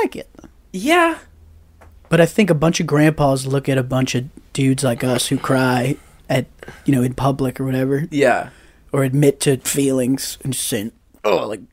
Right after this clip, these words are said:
Speaker 1: keep that to yourself. Like, sh-, hush up, young man."
Speaker 2: Yeah.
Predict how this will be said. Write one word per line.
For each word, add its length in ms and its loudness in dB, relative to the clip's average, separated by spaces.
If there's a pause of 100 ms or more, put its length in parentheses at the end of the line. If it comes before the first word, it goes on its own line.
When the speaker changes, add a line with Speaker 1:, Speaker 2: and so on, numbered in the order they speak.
Speaker 1:
keep 200 -4
that 160 -4
to 60 -6
yourself. 400 -10
Like, 220 -16 (160)
sh-, 260 -14
hush 220 -4
up, 200 -6
young 220 -4
man." 300 -10
Speaker 2:
Yeah. 340 0